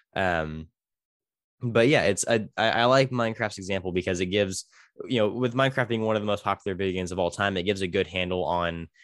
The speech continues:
the idea of agriculture is essential to be able to survive kind of, you know, mentality. Um, it, it kind of, the reason I brought it up last season is kind of, it follows this whole, like, branch that I was going off of,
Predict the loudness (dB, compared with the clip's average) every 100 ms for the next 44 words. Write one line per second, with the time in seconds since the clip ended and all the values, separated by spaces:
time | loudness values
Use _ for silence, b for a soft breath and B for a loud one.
0 | b 0 2 2 2 2 4 4 2 0
1 | 0 -2 -2 -4 -2 -2 -2 -2 -4 -2
2 | 0 0 -2 -6 -2 2 2 0 -6 -20
3 | -20 -20 -18 -12 -2 0 0 -2 -10 -4
4 | -2 -4 -4 -4 0 2 4 4 0 -4
5 | B B B -6 -2 -2 -4 -8 -14 _
6 | -2 2 4 2 2 2 2 0 0 2
7 | 2 2 0 2 2 2 0 -2 -4 -12
8 | -16 -10 -6 -4 -2 -4 -6 -4 -4 -4
9 | -6 2 4 4 2 -2 0 0 2 2
10 | 0 _ -4 -2 -2 -2 -2 -2 -2 -2
11 | -2 -4 -8